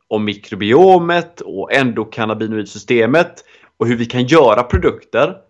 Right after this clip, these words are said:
som faktiskt både på kort och lång sikt skapar en optimal hudhälsa, men som inte kan ge samma marginaler rent ekonomiskt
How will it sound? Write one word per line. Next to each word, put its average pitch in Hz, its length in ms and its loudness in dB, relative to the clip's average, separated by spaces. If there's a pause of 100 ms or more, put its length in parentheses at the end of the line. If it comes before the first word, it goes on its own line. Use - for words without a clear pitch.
(320)
som 127 160 -6
faktiskt - 560 -8
både 123 500 -2
på 175 120 -8
kort - 520 -4
och 185 280 -4
lång 131 260 0
sikt - 400 -12
skapar 110 440 -4
en 101 100 -6
optimal 98 560 -6
hudhälsa, 107 720 -6 (1500)
men 143 260 2
som - 180 -6
inte 120 240 -4
kan 127 220 -4
ge 117 100 0
samma 98 440 -2
marginaler 104 840 -2
rent 101 260 -4
ekonomiskt 107 920 -8